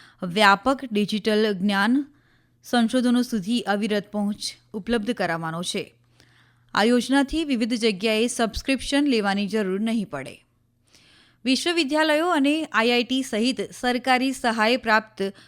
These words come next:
ઉચ્ચ શૈક્ષણિક સંસ્થાના એક કરોડ એંસી લાખ વિદ્યાર્થીઓને આ પહેલના ભાગરૂપે વિશ્વભરના ટોચના જર્નલમાં પ્રકાશિત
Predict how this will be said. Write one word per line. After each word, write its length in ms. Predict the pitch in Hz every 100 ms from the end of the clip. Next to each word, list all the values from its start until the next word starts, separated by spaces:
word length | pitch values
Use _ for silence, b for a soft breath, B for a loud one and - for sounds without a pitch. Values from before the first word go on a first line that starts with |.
| b -
ઉચ્ચ 280 | 262 -
શૈક્ષણિક 580 | 320 - 262 240 262 269
સંસ્થાના 680 | - 247 240 254 233 233 254
એક 200 | 233 233
કરોડ 220 | 233 233
એંસી 280 | 226 214 226
લાખ 280 | 214 214 226
વિદ્યાર્થીઓને 840 | 220 180 208 208 226 220 208 143 b b b b b b -
આ 100 | 233
પહેલના 560 | 277 285 294 285 294
ભાગરૂપે 720 | 269 247 233 254 196 202 247 b b b b _
વિશ્વભરના 680 | 240 240 294 269 277 262 277
ટોચના 520 | 269 247 247 254 262
જર્નલમાં 680 | 233 233 214 240 220 214 233
પ્રકાશિત 720 | 226 208 208 208 - 262 196